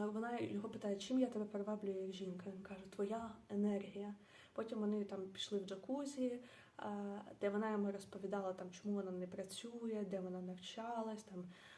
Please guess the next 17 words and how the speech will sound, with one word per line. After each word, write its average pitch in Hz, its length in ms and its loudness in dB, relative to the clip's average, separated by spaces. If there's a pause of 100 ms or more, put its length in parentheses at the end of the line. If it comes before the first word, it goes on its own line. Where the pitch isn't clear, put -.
(140)
е, 185 220 -2
про 196 240 2
своїх 190 340 0
батьків. 233 640 -2 (360)
Е, 202 580 -2 (280)
і 233 100 0
було 247 240 4
видно, 302 300 6
що - 160 -4
він 262 120 4
її 294 180 -2
навіть 277 240 -2
не 269 80 0
слухає, 254 360 2
він 254 120 2
кудись 226 340 -4
дивиться, 311 520 6